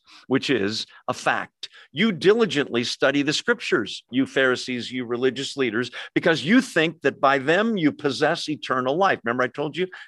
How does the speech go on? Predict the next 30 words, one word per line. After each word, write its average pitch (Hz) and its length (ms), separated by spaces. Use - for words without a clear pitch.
they 135 100
believed 147 340
the 127 60
scriptures 165 680
was 113 160
the 131 100
way 139 240
they 131 140
got 120 260
eternal 120 400
life. 127 460
You 147 160
diligently 143 920
study. 123 640
That 127 300
in 123 220
Greek 165 420
means, 170 640
that 147 160
doesn't 160 300
mean 151 240
they, 123 160
they 110 220
read 117 300
it. - 100
It 131 140
means 127 340
they 95 140
memorized 147 760
it. 151 100